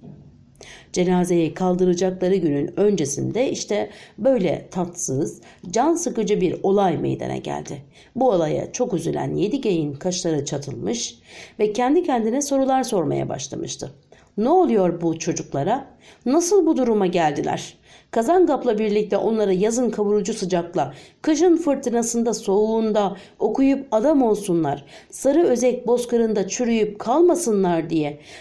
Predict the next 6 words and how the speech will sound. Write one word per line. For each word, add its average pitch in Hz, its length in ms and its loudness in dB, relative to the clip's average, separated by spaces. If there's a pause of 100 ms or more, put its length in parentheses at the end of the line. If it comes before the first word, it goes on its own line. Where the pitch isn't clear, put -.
(120)
bizi 262 220 0
gereği 294 340 2
gibi 262 180 2
okutmadılar, 240 920 0 (280)
eğitmediler 233 880 2
demesinler 240 800 2